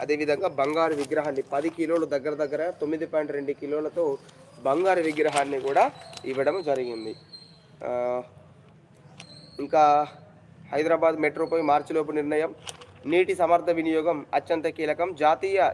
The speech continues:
జల అవార్డుల ప్రధానోత్సవంలో రాష్ట్రపతి ద్రౌపది ముర్ము. తెలంగాణకు పదకొండు అవార్డుల అందజేత. రాష్ట్రానికి పదకొండు పాయింట్ ఐదు సున్నా కోట్ల నగదు బహుమతి కూడా ఇవ్వడము జరిగింది. ఇక్కడ ఇంకా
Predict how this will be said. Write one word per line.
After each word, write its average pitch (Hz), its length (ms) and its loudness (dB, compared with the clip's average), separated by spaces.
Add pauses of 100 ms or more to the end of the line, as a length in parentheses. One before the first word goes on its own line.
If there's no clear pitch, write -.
(140)
జల 160 280 2
అవార్డుల 170 460 2
ప్రధానోత్సవంలో 160 840 0
రాష్ట్రపతి 160 520 0
ద్రౌపది 160 500 -4 (420)
ముర్ము. 139 380 -2
తెలంగాణకు 185 720 4 (680)
పదకొండు 220 560 2
అవార్డుల 190 680 6
అందజేత. 165 580 0
రాష్ట్రానికి 180 960 0 (340)
పదకొండు 185 520 0 (120)
పాయింట్ 175 380 4
ఐదు 170 260 0
సున్నా 165 320 -2
కోట్ల 165 340 -6
నగదు 170 300 -2
బహుమతి 160 440 -4
కూడా 160 200 -4
ఇవ్వడము 165 480 -4 (420)
జరిగింది. 127 460 -4 (600)
ఇక్కడ - 260 -4 (380)
ఇంకా 160 220 -2